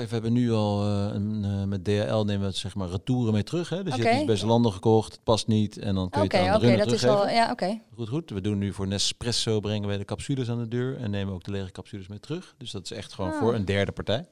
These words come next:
Speaker 2: Ja, ja.
Speaker 1: Eh, dus daar zijn, daar zit nog veel meer muziek in. Omdat je natuurlijk toch aan die deur komt elke week.
Speaker 2: Nou,
Speaker 1: Ja.
Speaker 2: daarom. Dus weet je, kijk, ik kan natuurlijk Amsterdam niet meer doorkomen,
Speaker 1: Nee.
Speaker 2: eh, vanwege alle U P S, D H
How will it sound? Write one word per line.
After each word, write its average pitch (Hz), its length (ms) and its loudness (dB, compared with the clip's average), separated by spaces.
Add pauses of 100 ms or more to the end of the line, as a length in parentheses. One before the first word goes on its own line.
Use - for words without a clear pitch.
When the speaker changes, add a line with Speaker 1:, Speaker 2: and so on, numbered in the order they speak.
(120)
Speaker 2:
Ja, 247 220 -2 (140)
ja. 240 160 -4 (280)
Speaker 1:
Eh, 110 200 0
dus 107 120 -2
daar 120 100 0
zijn, 131 240 2
daar 123 120 6
zit 131 140 2
nog 120 120 0
veel 135 280 10
meer 120 200 6
muziek 107 300 0
in. 90 100 -4 (220)
Omdat 123 160 -8
je 120 60 -6
natuurlijk 117 220 -2
toch 180 140 -2
aan 147 60 2
die 110 100 2
deur 98 140 2
komt 95 140 -6
elke 90 180 -2
week. 104 280 -4 (100)
Speaker 2:
Nou, 277 140 6
Speaker 1:
Ja. 294 60 8
Speaker 2:
daarom. 262 340 6
Dus 208 140 0
weet 214 200 -2
je, 233 120 0
kijk, 202 180 -6
ik 196 60 -8
kan 220 100 -2
natuurlijk 208 260 -4
Amsterdam 220 400 -4
niet 214 100 -4
meer 202 80 -8
doorkomen, 208 520 -4
Speaker 1:
Nee. 190 100 2
Speaker 2:
eh, 190 80 -10
vanwege 196 400 -4
alle 196 220 -2 (580)
U 196 60 -4
P 190 360 -4
S, 185 40 -8
D - 40 -14 (140)
H 190 140 0